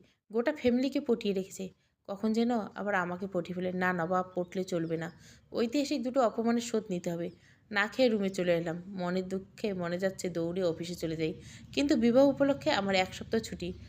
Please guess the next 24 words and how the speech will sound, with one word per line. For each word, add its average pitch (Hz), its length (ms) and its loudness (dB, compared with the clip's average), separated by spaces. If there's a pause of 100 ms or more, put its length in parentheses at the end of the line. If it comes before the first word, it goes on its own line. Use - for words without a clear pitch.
(200)
তাই 180 160 0
দৌড়ে 185 360 0
যাওয়া 208 240 0
হলো 170 240 -2
না। 165 220 -6 (320)
ভাবলাম 196 460 0 (300)
একটু 214 360 -4 (140)
ছুটুকালের 220 540 0
দোস্তদের 202 460 -2
সাথে 220 460 -2 (360)
দেখা 185 260 -2
করে 170 200 0
আসি। 180 200 -6
রেডি 202 260 0
হয়ে 269 160 4
হঠাৎ 220 260 0
দেখলাম 226 360 0
আমার 185 140 2
বউ 190 300 -2 (300)
খাবার 202 260 0
প্লেটে 226 280 -2
হাতে 180 560 -2
রুমে 185 240 0
এলো। 160 280 -2